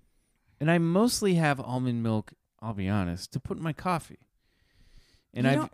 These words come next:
Speaker 2: think that, I think it tastes bad, almond milk.
Speaker 1: I don't mind it. I don't know why. I think it tastes better than soy milk.
Speaker 2: Have you tried Oatly oat milk?
Speaker 1: I have. It tastes oily to me.
Speaker 2: Ha-, it is. It has oil in it.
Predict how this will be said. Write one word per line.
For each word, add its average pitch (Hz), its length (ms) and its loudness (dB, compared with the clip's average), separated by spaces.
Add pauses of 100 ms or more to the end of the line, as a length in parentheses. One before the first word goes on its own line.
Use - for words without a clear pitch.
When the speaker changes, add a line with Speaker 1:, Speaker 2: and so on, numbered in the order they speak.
Speaker 2:
think 277 160 -4
that, 254 220 -4
I 226 140 -10
think 370 180 -14
it 285 80 -10
tastes 175 320 -10
bad, - 220 -16
almond 113 300 -10
milk. - 300 -14 (580)
Speaker 1:
I - 180 -6
don't 277 260 -4
mind 277 300 0
it. 135 160 -2
I 143 80 -8
don't 180 140 0
know 175 120 2
why. 156 300 0
I 123 60 -4
think 165 180 -6
it 160 60 -10
tastes 139 200 -6
better 123 220 -4
than 107 160 -8
soy 107 320 -4
milk. 98 400 -6 (420)
Speaker 2:
Have 190 100 -6
you 202 40 2
tried 202 260 0
Oatly 185 380 -4
oat - 160 -8
milk? 240 300 -8 (840)
Speaker 1:
I 143 100 -10
have. 196 360 -6
It - 80 -6
tastes 170 220 -4 (180)
oily 135 380 2
to 92 80 -8
me. 85 340 -14 (120)
Speaker 2:
Ha-, - 100 -16 (460)
it 208 120 2
is. 220 260 4
It 220 100 4
has 202 200 0
oil 190 240 0
in 190 120 -2
it. - 180 -10